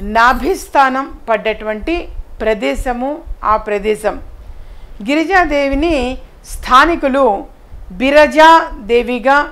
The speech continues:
కొలవటం అనేది జరుగుతూ ఉంటుంది. ఇక్కడ వైతరణి నది ప్రవహిస్తూ ఉంటుంది. ఈ క్షేత్రాన్ని గదా క్షేత్రం అని,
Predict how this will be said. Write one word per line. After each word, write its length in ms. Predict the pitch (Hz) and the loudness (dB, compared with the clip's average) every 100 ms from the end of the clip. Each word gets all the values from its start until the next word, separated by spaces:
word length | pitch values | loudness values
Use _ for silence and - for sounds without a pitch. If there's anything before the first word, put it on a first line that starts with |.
| - - - - | -12 -18 -14 0
కొలవటం 440 | 233 247 254 254 240 | 4 4 2 0 -4
అనేది 280 | 226 226 285 - 196 | -4 -6 -8 -10 -8
జరుగుతూ 320 | 220 214 214 226 202 | -6 -6 -6 -8 -8
ఉంటుంది. 340 | 196 180 185 - - - - - - - - 262 | -10 -10 -10 -12 -14 -14 -16 -16 -16 -16 -10 -8
ఇక్కడ 240 | 269 370 302 233 - - - 208 | 0 4 4 4 0 -8 -14 2
వైతరణి 680 | 247 320 330 339 208 285 294 294 - - 220 | 4 4 2 2 2 0 -2 -4 -10 -14 -6
నది 280 | 220 214 285 302 - - - - | -4 -2 -2 -4 -8 -10 -8 -2
ప్రవహిస్తూ 560 | 220 226 214 233 - 240 | 0 0 -4 -8 -6 -6
ఉంటుంది. 400 | 202 190 190 190 196 - - _ _ _ - - - - - 262 | -6 -10 -10 -12 -12 -16 -20 _ _ _ -20 -14 -14 -14 -10 -4
ఈ 20 | 320 - | -4 -4
క్షేత్రాన్ని 760 | - 285 277 381 359 247 233 254 311 - - - - 185 208 | 2 2 2 2 2 0 -4 -6 -8 -16 -20 -18 -14 -2 4
గదా 300 | 240 277 320 320 - - - | 6 6 4 2 -6 -20 -18
క్షేత్రం 580 | - 247 220 - 220 285 - _ - - _ _ - - - - - - 226 | -4 0 0 0 0 0 -4 _ -20 -20 _ _ -20 -20 -20 -20 -14 -8 -4
అని, 180 | 247 | -2